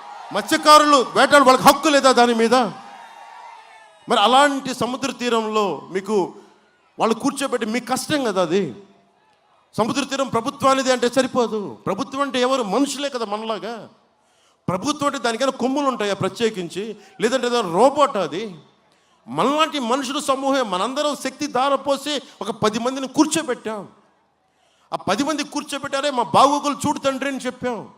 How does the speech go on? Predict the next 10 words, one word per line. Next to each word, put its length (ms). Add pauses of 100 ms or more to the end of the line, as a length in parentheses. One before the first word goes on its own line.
(800)
ప్రభుత్వం 400
చెప్తుంది, 640 (400)
వ్యవస్థలు 420
చెప్తారని. 400
వ్యవస్థ 420
అంటే 180
ఎవడు? 200
మేము 360
ఏర్పరచుకున్న 680
వ్యవస్థ 480